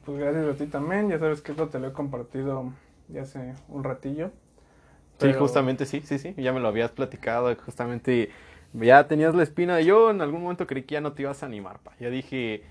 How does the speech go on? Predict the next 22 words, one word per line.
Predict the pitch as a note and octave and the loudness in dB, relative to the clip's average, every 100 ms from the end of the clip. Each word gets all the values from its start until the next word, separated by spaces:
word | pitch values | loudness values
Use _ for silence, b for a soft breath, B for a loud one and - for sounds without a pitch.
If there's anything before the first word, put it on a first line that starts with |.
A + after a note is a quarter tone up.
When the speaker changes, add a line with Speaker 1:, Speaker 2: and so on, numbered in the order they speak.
| b | b
Speaker 2:
o | C#3+ | 6
sea, | F#3 | 8
no | A#3 | 8
en | B3+ | 4
el | A3+ | 2
mal | G#3 G3+ | -2 -6
plan, | - E3 C#3 - _ | -4 -2 -2 -10 _
pero | - A#2 | -8 -6
yo | A#2 C3 | -4 -4
creí | C#3 C3+ | -4 -6
que, | - B2+ G#2+ | -4 -4 -4
o | G#2+ | -4
sea, | C#3 | -2
es | C#3 | -2
lo | E3+ | -4
que | D#3+ | -4
te | A2+ | -6
decía, | B2+ D#3+ | -4 -4
muchas | D#3 E3 | -4 -8
veces | C#3+ C#3+ E3+ | -8 -10 -10
nos | B2 | -10
falta | - B2 - C#3 A#2 | -6 -4 -2 -2 -2